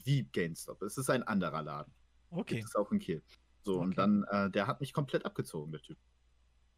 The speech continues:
Speaker 1: Wirklich. Ich hab, äh,
Speaker 2: Mhm.
Speaker 1: ein paar Spiele hingebracht und Mortal Kombat. An neun war das, glaub ich. Und, äh, er hat mir dafür fünfundzwanzig gegeben. Also ein paar alte Gameboy-Spiele und Mo-, für Mortal Kombat fünfundzwanzig.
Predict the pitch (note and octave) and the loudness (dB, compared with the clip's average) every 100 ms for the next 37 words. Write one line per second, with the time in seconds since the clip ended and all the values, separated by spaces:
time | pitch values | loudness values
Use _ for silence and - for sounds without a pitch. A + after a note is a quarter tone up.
0 | - C3+ - E2 - A2 B2 B2+ - - | -2 0 2 -2 -2 -2 2 0 0 2
1 | A#2+ A#2 A2+ G#2+ - B2 - F3 F#3 F#3 | 4 6 4 2 0 -2 0 4 6 6
2 | F3+ E3+ F3 G3+ - _ _ _ _ C3 | 4 2 0 0 -6 _ _ _ _ 0
3 | C#3+ B2 C3+ D3 A#2+ - B2+ G2+ G#2 - | 2 2 2 2 0 0 0 0 -2 -4
4 | - _ _ - G2+ G#2 G#2+ C3 E3+ E3 | -16 _ _ -6 0 2 2 2 2 2
5 | F#3 G3+ - F#3 F#3 G#3+ A3 - _ _ | 2 0 -2 0 0 -2 -6 -12 _ _
6 | _ _ _ _ _ - C3 C3 B2+ B2 | _ _ _ _ _ 4 4 4 6 8
7 | B2 A#2+ - B2 C#3 C3 C3 - C3 B2+ | 8 6 2 -2 0 0 -2 -2 2 2
8 | B2 B2 C3 A2+ - G2+ F2+ - E2+ D#2 | 2 0 -4 -4 -4 -8 -10 -14 -14 -12
9 | D#2 D2 G2 F#2+ G2 - A2+ A2 - G2+ | -14 -12 -8 -6 -4 -2 0 0 -2 -4
10 | G#2 A#2 D3 C#3 B2+ - B2+ A#2 A2+ G#2 | -2 0 0 0 0 -2 -2 2 2 2
11 | G2+ A2 G#2 - G#2+ G#2 F#2+ B2+ B2+ A#2+ | -2 -2 -2 -4 -6 -6 -6 -4 -4 -4
12 | A2+ G2+ - D#2 - | -4 -4 -4 -10 -12